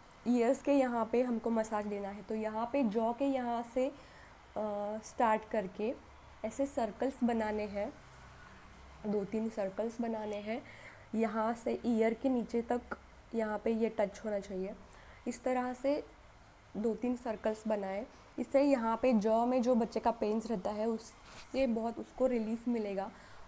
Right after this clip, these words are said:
और बच्चा खाने में इम्प्रूवमेंट दिखाएगा, अच्छी तरह से खा पाएगा और उसकी नींद भी अच्छी हो पाएगी। तीसरा अपना टेक्निक है जो जॉ के मसल्स रहते हैं वहाँ पे आपको ये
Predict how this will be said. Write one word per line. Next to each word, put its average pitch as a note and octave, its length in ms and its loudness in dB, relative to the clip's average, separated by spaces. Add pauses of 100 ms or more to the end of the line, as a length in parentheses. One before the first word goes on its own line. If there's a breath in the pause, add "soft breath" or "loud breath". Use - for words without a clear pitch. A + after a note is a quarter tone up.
और G#3+ 180 2
बच्चा B3 680 0 (960)
खाने A#3 360 -2
में C4 240 0
इम्प्रूवमेंट A#3+ 560 -2
दिखाएगा, A3 560 -4 (100)
अच्छी B3 200 -8
तरह B3+ 140 2
से C4 160 0
खा A#3 240 -2
पाएगा A3+ 340 -2
और A#3+ 100 0
उसकी B3 240 -4
नींद A#3+ 400 0
भी C4 200 0 (720 loud breath)
अच्छी A3+ 240 0
हो B3 140 4
पाएगी। F#3+ 400 -2 (640 loud breath)
तीसरा B3 340 2
अपना C4 280 2
टेक्निक A#3 400 -4
है B3 360 -2 (280)
जो B3 240 2
जॉ A3 400 4
के C4+ 160 4
मसल्स B3+ 320 2
रहते A3 260 0
हैं G#3+ 160 0
वहाँ G#3+ 400 -2
पे C4+ 60 2
आपको A3+ 380 -2
ये A3+ 300 0